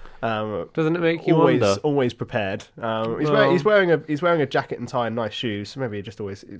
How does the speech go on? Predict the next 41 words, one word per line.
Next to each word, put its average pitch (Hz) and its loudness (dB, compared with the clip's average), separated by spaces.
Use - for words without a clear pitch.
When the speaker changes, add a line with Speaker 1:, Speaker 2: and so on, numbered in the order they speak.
Speaker 1:
keeps - -12
a 113 -14
corkscrew 127 -6
on 101 -4
him 101 -8
as 104 -10
well. 123 -2
Maybe - -2
he's 120 -2
going 120 0
to - -14
Speaker 2:
<laughs> - 2
That's - 2
Speaker 1:
a - 0
Speaker 2:
not 170 4
Speaker 1:
party. 123 0
Speaker 2:
something 170 4
people 143 0
with 135 2
suits 139 0
have. 117 -4
Speaker 1:
I, 196 2
I 233 8
wear 220 8
a 180 8
suit 170 2
quite 160 6
often 151 0
and 170 2
always 160 6
carry 156 2
a 143 4
bottle 147 0
opener 143 0
with 143 0
me. 208 6
Speaker 2:
You 143 0
are 143 4
literally 143 2
a 123 2
waiter. 110 0